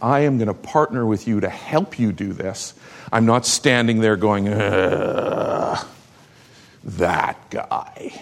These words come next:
And in our life, there's that forming phase. The enemy's lie is, "You're never gonna do it." God's word that is true says, "I wanna partner with you." All right, so we're gonna take a look at Romans eight,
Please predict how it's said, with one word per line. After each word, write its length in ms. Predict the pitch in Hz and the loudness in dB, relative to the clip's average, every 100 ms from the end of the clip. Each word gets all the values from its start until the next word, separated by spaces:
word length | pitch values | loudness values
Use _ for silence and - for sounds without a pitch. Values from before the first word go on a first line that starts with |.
| - - - - _ _ _ _ _ _ _ - - - - - | -20 -20 -20 -20 _ _ _ _ _ _ _ -20 -20 -20 -12 0
And 120 | 117 | 4
in 140 | 120 143 | 6 6
our 160 | 156 | 4
life, 400 | 143 117 123 - | 4 4 2 2
there's 280 | 123 123 104 | 4 4 4
that 200 | 104 104 | 2 0
forming 560 | - - 156 170 131 107 | -4 4 4 4 2 0
phase. 540 | 113 107 104 101 - - - - - | 2 2 2 -2 -6 -18 -20 -10 0
The 140 | 120 | 4
enemy's 340 | 143 156 131 | 4 4 2
lie 280 | 123 113 117 | 4 4 6
is, 280 | 123 117 117 | 6 4 4
"You're 120 | 110 | 2
never 340 | 107 110 131 131 | 4 4 4 4
gonna 220 | 127 117 | 4 4
do 180 | 107 104 | 4 4
it." 100 | 104 - - - | 2 -6 -16 0
God's 600 | 117 113 120 113 - - - - - - | 4 6 4 2 0 0 -6 -16 -14 -2
word 560 | 110 123 139 120 110 101 | 4 6 6 6 4 2
that 280 | 107 107 | 4 4
is 180 | 107 92 | 4 0
true 260 | - 127 113 | 0 2 2
says, 340 | - 113 90 107 | 2 0 2 2
"I 80 | |
wanna 180 | 110 101 | 2 2
partner 400 | - 107 98 95 | 2 0 2 -2
with 240 | 90 - 90 | -4 -4 -4
you." 160 | 87 - - - - - | -6 -8 -20 -20 -18 -2
All 80 | 113 | 4
right, 180 | 120 113 | 4 4
so 140 | - | 2
we're 100 | 135 | 4
gonna 140 | 170 165 | 4 2
take 240 | - 151 | 2 4
a 40 | 131 | 6
look 300 | 127 135 - - - - - | 6 2 -2 -14 -14 -8 2
at 140 | 123 | 4
Romans 460 | 113 127 147 135 120 | 6 6 6 4 6
eight, 220 | 117 | 4